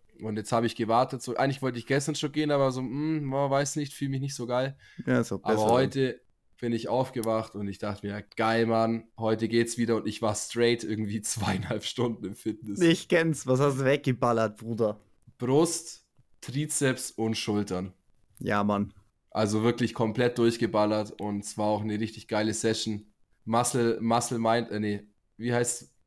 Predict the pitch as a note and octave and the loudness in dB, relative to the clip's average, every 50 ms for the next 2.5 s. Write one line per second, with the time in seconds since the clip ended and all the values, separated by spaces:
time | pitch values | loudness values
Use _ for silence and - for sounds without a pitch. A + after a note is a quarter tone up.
0 | _ - A2 A2+ A#2 A#2 - B2 A2 A2 A2 A#2 A#2+ A#2 - B2 A2+ A2 A2 G#2+ | _ -8 -2 -2 0 0 0 -2 0 0 2 2 0 -2 -2 0 0 0 0 -2
1 | - - A2 G#2+ G#2 B2 A#2+ A#2 A2 G#2 G2 - - F2+ G#2 G#2 G2 F#2+ - F#2 | -2 -4 -4 0 4 4 6 6 4 2 0 -4 -4 -4 -4 -4 -4 -6 -6 -8
2 | F#2+ G2+ - - F#2+ F#2+ F#2+ F#2+ - _ | -8 -8 -8 -8 -8 -8 -8 -10 -14 _